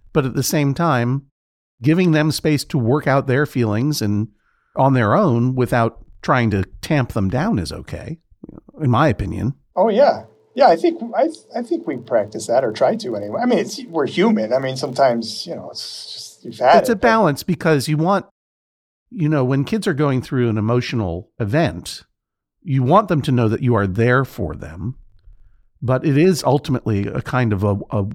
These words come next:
Speaker 1: a, an emotional weather pattern that just has to pass through, and, and the kids have to have their time to go through those feelings.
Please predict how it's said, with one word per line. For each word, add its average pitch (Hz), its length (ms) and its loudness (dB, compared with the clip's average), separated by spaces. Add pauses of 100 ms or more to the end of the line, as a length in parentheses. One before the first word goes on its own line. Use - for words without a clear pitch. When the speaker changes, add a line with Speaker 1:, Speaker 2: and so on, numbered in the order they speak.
(120)
Speaker 1:
a, - 180 -4
an 123 120 0
emotional 117 520 0
weather 123 280 0
pattern 104 420 -2
that 95 100 -6
just - 200 -6
has 113 180 -4
to 101 100 -8
pass 101 380 -4
through, 113 360 -2
and, 98 240 -6
and 104 280 -4 (640)
the 135 160 0
kids - 420 -4 (120)
have 123 200 -2
to 123 80 -6
have 117 240 -2
their 117 160 0
time 127 460 0
to 110 80 -8
go 101 180 -2
through 117 280 -4
those 95 200 -6
feelings. - 640 -6